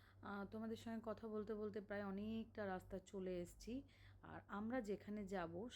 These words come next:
সেই জায়গাটায় আমরা একটা আইল্যান্ডে যাব। <clears throat> তো দেখো, প্রায় বাড়ি থেকে আমাদের এক থেকে দেড় ঘন্টা টাইম লেগেছে। তো দেখো, একদম পাহাড়ের গা দিয়ে আমরা যাচ্ছি। তা আমি ভাবলাম এই রাস্তাটা তোমাদের সাথে সেরকমভাবে শেয়ার করা হয়নি,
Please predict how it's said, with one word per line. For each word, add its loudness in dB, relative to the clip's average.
সেই 2
জায়গাটায় 0
আমরা -2
একটা -4
আইল্যান্ডে 2
যাব। -6
<clears throat> 6
তো 0
দেখো, 0
প্রায় 6
বাড়ি 6
থেকে 0
আমাদের 2
এক -2
থেকে -6
দেড় 2
ঘন্টা 2
টাইম -2
লেগেছে। -4
তো -6
দেখো, -6
একদম 0
পাহাড়ের 0
গা 2
দিয়ে 4
আমরা 0
যাচ্ছি। -4
তা 0
আমি 2
ভাবলাম 4
এই 2
রাস্তাটা 0
তোমাদের 0
সাথে -2
সেরকমভাবে -2
শেয়ার 0
করা -4
হয়নি, -6